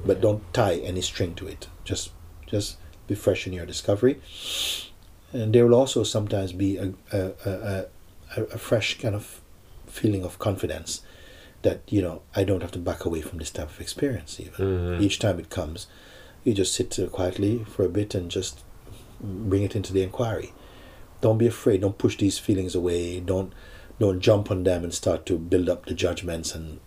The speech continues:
Speaker 1: and so on. Just let it come. And if you allow these feelings without saying that they have no right to be, "There's no space in me for this type of thing," just, no, don't bother with that. Just let it just be there and say, "Okay, fine, let's see who suffers this."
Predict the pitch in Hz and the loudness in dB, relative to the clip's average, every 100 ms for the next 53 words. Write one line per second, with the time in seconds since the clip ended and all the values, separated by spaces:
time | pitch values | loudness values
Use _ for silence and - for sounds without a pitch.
0 | - 85 - 82 78 - - - 110 101 | -8 -4 -4 -4 -8 -16 -20 -6 -4 -4
1 | - 104 - - 107 76 - - - - | -2 -4 -4 0 0 0 -14 -20 -20 -20
2 | - - - - - - - - - - | -20 -20 -20 -20 -20 -20 -20 -20 -20 -20
3 | - - - 90 - 107 101 107 127 117 | -20 -20 -10 -10 2 4 6 6 4 2
4 | - 107 85 69 - - - - - - | -2 -2 -4 -4 -14 -16 -16 -20 -20 -20
5 | - - - 101 95 92 - 98 90 85 | -20 -20 0 4 6 4 2 2 2 6
6 | 98 - - 95 92 85 90 87 80 - | 6 6 0 2 2 4 4 2 -2 -6
7 | 90 85 78 - - - - 92 90 82 | -2 0 -2 -4 -16 -4 2 2 2 -4
8 | - 98 82 82 82 76 - 78 76 - | 2 2 2 -2 -6 -6 -4 -2 -2 -4
9 | 78 73 73 - - - - - - - | -8 -8 -10 -10 -10 -12 -16 -16 -18 -18
10 | - - 120 - - 98 80 101 127 123 | -2 2 2 0 -4 -4 0 4 4 6
11 | 113 82 78 78 82 - 98 - 95 95 | 2 2 -4 -8 -10 -6 -6 2 2 2
12 | - 92 - 98 78 78 - - - - | -2 -4 -2 -4 -4 -6 -10 -14 -20 -18
13 | - - - - 92 - 95 90 95 82 | -18 -16 -10 -4 -2 2 0 2 -2 -2
14 | - 82 80 90 - - 85 - 101 - | -6 -6 -4 -4 -4 -4 -6 2 2 2
15 | 113 98 92 76 - - - | 0 -2 -4 -6 -6 -8 -10